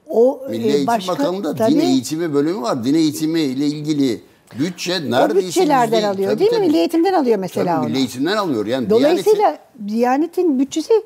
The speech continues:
Speaker 1: çok daha devasa bir hale geliyor.
Speaker 2: Yani gerçek o anlamıyla diğer bakanlıkları düzeyinde baktığımızda Diyanet Vakfı da Türkiye'nin en zengin vakıflarından bir tanesidir. Yani onu da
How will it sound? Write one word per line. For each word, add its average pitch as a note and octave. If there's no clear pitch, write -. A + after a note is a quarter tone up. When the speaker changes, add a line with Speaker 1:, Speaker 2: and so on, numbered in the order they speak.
Speaker 1:
çok -
daha D4
devasa C4
bir E4
hale B3+
geliyor. D#3+
Speaker 2:
Yani B2+
gerçek C3
o A#2+
anlamıyla C3
diğer C#3
bakanlıkları A#2+
düzeyinde A2
baktığımızda G#2+
Diyanet A2
Vakfı A2+
da D3+
Türkiye'nin A#2
en A#2+
zengin B2+
vakıflarından B2+
bir E3+
tanesidir. G2
Yani A2+
onu B2
da D3